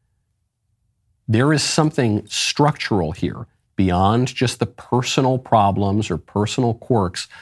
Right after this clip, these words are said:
of these students who are engaging in this. There is a structural social problem that is impelling people to do this.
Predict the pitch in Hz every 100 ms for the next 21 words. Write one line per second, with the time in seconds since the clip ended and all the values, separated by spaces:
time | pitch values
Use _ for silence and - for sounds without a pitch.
0 | - - 95 104 104 - 185 147 104 -
1 | - 120 104 104 123 143 120 60 52 -
2 | - _ - 104 107 107 - - - -
3 | 135 - - 85 - _ - - - 139
4 | 143 - 143 123 - - 127 - 76 73
5 | - _ - 95 98 107 95 - 113 113
6 | 107 95 90 - 80 - _ _ _ -
7 | 107 117 107 85 - -